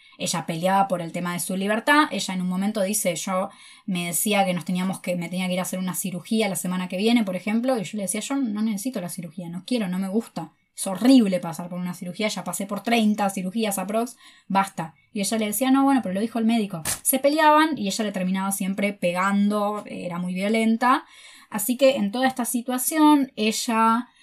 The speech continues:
después de unos años, como que vuelve a tener una computadora y en realidad era la computadora de la casa.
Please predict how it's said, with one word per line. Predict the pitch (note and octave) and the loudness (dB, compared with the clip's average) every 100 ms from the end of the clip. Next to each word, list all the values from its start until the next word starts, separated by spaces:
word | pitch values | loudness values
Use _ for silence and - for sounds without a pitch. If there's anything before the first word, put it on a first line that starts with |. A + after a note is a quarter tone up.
| _ _ _ _ _ _ - | _ _ _ _ _ _ -8
después | G#3+ F#3 G#3 G3+ | -4 -2 2 4
de | |
unos | A3 A#3 | 4 4
años, | C4+ C4 C4+ C4+ | 6 8 10 8
como | C4 F#3+ | 4 0
que | F#3 F3+ | 2 2
vuelve | F#3 A3 A#3+ A#3 | 2 2 2 2
a | |
tener | A#3 | 2
una | A#3 A3+ | 2 2
computadora | A3 A3+ A3+ A#3 C4 C4+ C4+ D4 E4 _ | 2 2 0 2 6 6 6 4 2 _
y | - G3 F3+ F3 F3 F3 F3+ F3 - - _ _ _ _ _ - - | -10 -8 -6 -10 -12 -10 -8 -8 -10 -14 _ _ _ _ _ -12 -4
en | G#3 | -2
realidad | G3+ G3 G3+ A3 | 0 4 4 4
era | F#3+ | 0
la | F#3 | 0
computadora | F3 F3 F3 F#3+ | -2 -4 -2 0
de | F#3+ | 0
la | G3 G3 | -2 0
casa. | B3 B3 C4+ C4 C#4+ | 0 2 4 6 6